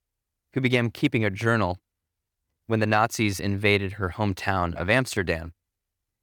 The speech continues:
She and her sister were actually captured by the Nazis. They were taken to a concentration camp in Germany. And, um, before she died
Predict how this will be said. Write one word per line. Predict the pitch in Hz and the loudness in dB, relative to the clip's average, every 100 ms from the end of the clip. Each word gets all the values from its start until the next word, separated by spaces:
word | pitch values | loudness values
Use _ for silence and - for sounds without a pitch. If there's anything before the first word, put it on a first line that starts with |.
| _ _ - | _ _ -16
She | - 147 | 0 2
and | 139 | 4
her | 117 | 2
sister | - 151 - 120 | 2 0 0 0
were | 107 | 2
actually | 104 - 107 | 2 2 -4
captured | - - 123 - - 90 | -4 -2 -2 0 -2 0
by | 95 | 2
the | 90 | 2
Nazis. | 92 101 - 78 98 139 - - _ _ _ _ _ _ _ - | 2 0 0 -4 -4 -4 -6 -14 _ _ _ _ _ _ _ -2
They | |
were | 104 | 0
taken | - 120 113 | 2 0 2
to | 110 | 0
a | |
concentration | 104 113 107 - 98 110 104 101 | 0 0 0 -2 0 0 0 -4
camp | - 95 87 | 0 0 0
in | 92 | -6
Germany. | 90 90 87 87 90 - _ _ _ _ _ _ _ _ _ _ | -2 -2 -2 -6 -8 -12 _ _ _ _ _ _ _ _ _ _
And, | 92 95 92 - - - | 0 2 0 -4 -10 -2
um, | 87 90 - - | -2 -2 -6 -6
before | 107 - 147 156 | -6 -2 0 2
she | - 117 | 0 -2
died | 110 92 87 120 | 0 0 0 -2